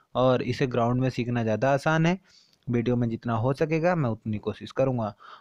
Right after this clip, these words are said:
और दोस्तों, जिसने भी चैनल को subscribe नहीं किया है, और कर लीजिए। और जो भी, जैसा मैंने आपको बताया था कि मैं एनसीसी ए, B या सी certificate में ए grade की guarantee लेता हूं, और उसके लिए मैंने एक condition और बताई थी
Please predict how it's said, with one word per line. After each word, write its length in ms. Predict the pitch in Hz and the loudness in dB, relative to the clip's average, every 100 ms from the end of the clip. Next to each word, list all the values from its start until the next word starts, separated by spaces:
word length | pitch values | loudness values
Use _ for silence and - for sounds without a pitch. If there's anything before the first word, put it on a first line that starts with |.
| - | -8
और 80 | 117 | -4
दोस्तों, 360 | 127 135 180 156 | -2 0 0 0
जिसने 340 | 127 131 123 | -2 -2 -2
भी 100 | 135 | 0
चैनल 260 | 131 117 110 | 0 0 0
को 120 | 113 | -2
subscribe 440 | 110 - 117 110 | -4 -2 0 0
नहीं 120 | 123 | 0
किया 300 | 127 165 175 | 0 2 2
है, 160 | 185 185 - | 0 -4 -6
और 180 | 107 - | -6 -4
कर 100 | 120 | -2
लीजिए। 440 | 131 160 160 175 - - - - _ _ _ | 0 0 0 -2 -4 -18 -20 -20 _ _ _
और 80 | 131 | -2
जो 200 | 123 151 | 2 4
भी, 260 | 156 202 202 _ _ _ _ _ _ _ _ _ - | 6 4 2 _ _ _ _ _ _ _ _ _ -2
जैसा 260 | 127 127 151 | 0 2 2
मैंने 200 | 151 147 | 2 2
आपको 220 | 143 156 | 0 2
बताया 320 | 143 151 160 | 4 4 4
था 140 | 165 | 2
कि 100 | 160 | 2
मैं 160 | 160 143 | 2 2
एनसीसी 500 | 131 139 156 147 139 | 0 0 2 2 4
ए, 40 | |
B 300 | 135 139 139 | 2 2 4
या 60 | 135 | 2
सी 180 | 135 131 | 2 0
certificate 500 | 131 127 135 147 147 | 0 0 0 0 0
में 280 | 165 151 123 | 2 2 2
ए 40 | |
grade 240 | 127 127 | 0 0
की 120 | - 120 | 0 2
guarantee 360 | 123 127 127 | 2 2 2
लेता 280 | 160 160 165 | 2 2 2
हूं, 300 | 170 175 165 | 2 2 -2
और 160 | 117 120 | -2 -2
उसके 220 | - 139 | -2 0
लिए 140 | 135 | 2
मैंने 200 | 127 123 | 2 0
एक 120 | 120 | -2
condition 380 | 120 117 120 131 | -4 -4 -2 0
और 160 | 127 147 | 0 0
बताई 300 | 151 160 165 | 2 2 2
थी 240 | 190 180 | 2 0